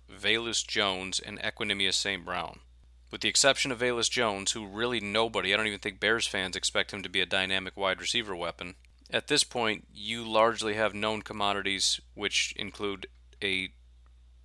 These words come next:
decent number one and, um,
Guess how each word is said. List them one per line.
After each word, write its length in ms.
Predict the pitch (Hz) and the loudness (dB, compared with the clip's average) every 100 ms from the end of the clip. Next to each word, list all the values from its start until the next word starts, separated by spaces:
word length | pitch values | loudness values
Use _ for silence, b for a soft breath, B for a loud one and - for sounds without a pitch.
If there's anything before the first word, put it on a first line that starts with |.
| - - - | -20 -20 0
decent 500 | 127 156 - 151 117 | 4 8 8 8 2
number 300 | 127 113 113 | 0 0 0
one 380 | 101 87 87 85 - - - - - - - | 0 0 -2 -8 -18 -20 -20 -20 -20 -20 -6
and, 480 | 101 98 95 92 92 | 0 2 2 2 2
um, 420 | 95 92 92 | 2 2 -2